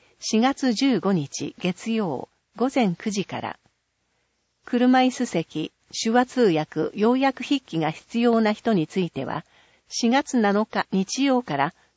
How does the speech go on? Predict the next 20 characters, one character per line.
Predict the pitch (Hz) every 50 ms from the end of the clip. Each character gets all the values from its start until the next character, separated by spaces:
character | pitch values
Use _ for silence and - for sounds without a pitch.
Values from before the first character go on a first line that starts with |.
| _ - -
直 | 208 190 -
接 | - - 285 294 - -
か | - - 151 143
電 | - 180 202 220
話 | 226 220 190
で | 175 175 165 - -
受 | 165 - - 160
付 | - - - 160
し | 143 - - -
ま | - 143 165
す。 | - - - - _ _ _ _ _ _ _ _ _ _ _ _ _ _ _ _ _ _ _ _ _ _ _ _ _ -
問 | - 226 220
い | 220 202
合 | 185 175
わ | 180 180
せ、 | - - - 160 - _ _ _ _ _ _ _ _ _
市 | - - - 247
民 | 247 277 302 285
会 | - - 254 240 196 -
館、 | - 127 127 123 -